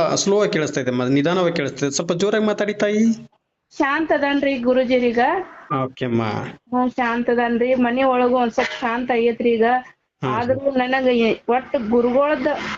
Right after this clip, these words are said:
Speaker 2: ಪೂಜೆ ಮಾಡೋದಕ್ಕಿಂತ ನನಗ್ ಬಾಳ ಮನಸ್ಸಿಗೆ ಶಾಂತ ಬಾಳ ಅನ್ಸತ್ರಿ. ಒಟ್ಟ ಇಷ್ಟ ಬ್ಯಾಸರ ಮಾಡ್ಕೋತಿದ್ದೀನ್ರಿ ಯಾವ್ದಕ್ಕೂ. ಆದ್ರೂ ಗುರುವಾರ ಯಾವಾಗ್ ಬರ್ತೈತೋ ಅನ್ನೋ ಅಂತ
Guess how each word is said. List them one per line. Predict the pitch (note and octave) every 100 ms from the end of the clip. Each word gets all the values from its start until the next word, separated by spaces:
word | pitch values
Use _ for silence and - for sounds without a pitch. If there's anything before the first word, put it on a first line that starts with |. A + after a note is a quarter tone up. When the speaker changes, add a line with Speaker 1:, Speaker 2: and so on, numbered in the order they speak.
| - _
Speaker 2:
ಪೂಜೆ | D4+ D#4 D4
ಮಾಡೋದಕ್ಕಿಂತ | C4 B3+ C4+ C4 C#4+ C#4 C#4 C#4
ನನಗ್ | C#4 C4 C4 A#3+
ಬಾಳ | A3 A3 C4
ಮನಸ್ಸಿಗೆ | B3 A#3+ C4+ - D4+
ಶಾಂತ | E4 B3 B3+ A#3+
ಬಾಳ | B3 B3
ಅನ್ಸತ್ರಿ. | A#3+ A#3+ B3 A#3+ A3+
ಒಟ್ಟ | A#3+ - D4+ A#3 - _
ಇಷ್ಟ | D4 - - C4
ಬ್ಯಾಸರ | B3+ A#3+ C#4+
ಮಾಡ್ಕೋತಿದ್ದೀನ್ರಿ | D4+ C#4+ C4+ D4 C#4+ B3 C#4+ C#4
ಯಾವ್ದಕ್ಕೂ. | B3+ A3+ A3+ B3+ C#4+
ಆದ್ರೂ | C4 C4+ B3+ - _ A#3
ಗುರುವಾರ | A3 A#3+ C4 D4 D4+ C4
ಯಾವಾಗ್ | A#3 B3+ C#4+
ಬರ್ತೈತೋ | A#3+ C4+ C#4+ C4+ D4 C#4+
ಅನ್ನೋ | B3+ C#4
ಅಂತ | C#4+ C#4 C4+